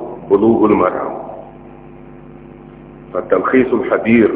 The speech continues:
yana gaba da littafin Bulughul Maram. Ibn Hajar Al-Asqalani ya rubuta littafin a tsari guda.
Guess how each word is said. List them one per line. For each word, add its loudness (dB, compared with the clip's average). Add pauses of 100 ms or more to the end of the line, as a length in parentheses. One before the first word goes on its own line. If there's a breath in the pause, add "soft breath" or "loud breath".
(200)
yana 0
gaba 0
da 2
littafin 0
Bulughul 0
Maram. -2 (1300)
Ibn 2
Hajar 2
Al-Asqalani 2
ya 4
rubuta 0
littafin -2
a -4
tsari 0
guda. 0